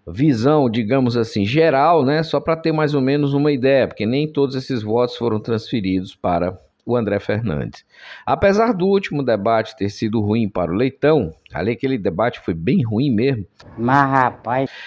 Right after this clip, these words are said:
Speaker 1: Essa foi uma eleição das máquinas, né? E foi no Brasil todo.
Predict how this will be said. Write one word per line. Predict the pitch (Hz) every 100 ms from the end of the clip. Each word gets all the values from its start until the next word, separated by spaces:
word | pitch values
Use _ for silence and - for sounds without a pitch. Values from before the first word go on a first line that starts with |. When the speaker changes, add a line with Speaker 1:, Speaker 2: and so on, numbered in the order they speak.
| -
Speaker 1:
Essa | 127 202 - 208
foi | 196 196 196
uma | 196 185 185
eleição | 175 139 - 160 170
das | 165 165 123
máquinas, | 120 120 - 67 65 - -
né? | 85 127 117
E | 113
foi | 127 151
no | 156
Brasil | 131 120 110 151 -
todo. | 110 101 82